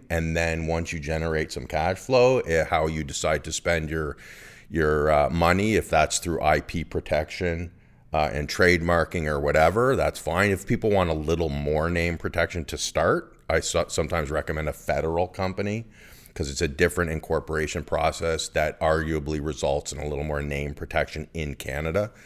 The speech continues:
than just a provincial company. But generally speaking, when you're just lifting off, I kind of would say watch your dollars and don't invest, you know, tons in stuff that's not necessary to get going.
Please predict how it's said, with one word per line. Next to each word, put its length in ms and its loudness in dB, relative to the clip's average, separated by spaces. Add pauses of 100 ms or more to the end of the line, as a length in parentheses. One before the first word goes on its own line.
(180)
than 100 -4
just 220 -10
a 40 -4
provincial 440 -6
company. 500 -4 (400)
But 240 2
generally 640 4
speaking, 600 0
when 120 2
you're 120 -2
just 260 -6
lifting 400 -2
off, 340 -2
I 120 0
kind 360 -2
of 500 -6 (680)
would 240 -2
say 540 4
watch 420 2
your 80 -4
dollars 720 0
and 420 -6
don't 240 0
invest, 540 -2
you 100 -6
know, 240 -6 (100)
tons 460 -4
in 160 -8
stuff 340 -2
that's 240 -6
not 300 -6
necessary 560 -6
to 80 -10
get 220 -10
going. 240 -8